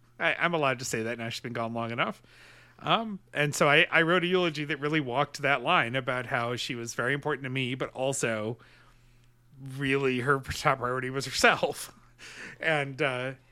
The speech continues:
and it didn't really matter who was in the way of that. And I, I balanced a very thoughtful eulogy about that, that left people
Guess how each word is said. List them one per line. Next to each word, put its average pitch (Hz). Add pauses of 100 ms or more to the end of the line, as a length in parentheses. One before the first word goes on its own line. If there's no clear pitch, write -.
and 131
it 127
didn't 147
really 139
matter 139
who 139
was 131
in 135
the 120
way 127
of 120
that. 135
And 120
I, 120
I 127
balanced 151
a 135
very 139
thoughtful 127 (920)
eulogy 160
about 127
that, 135
that 135
left 139
people 127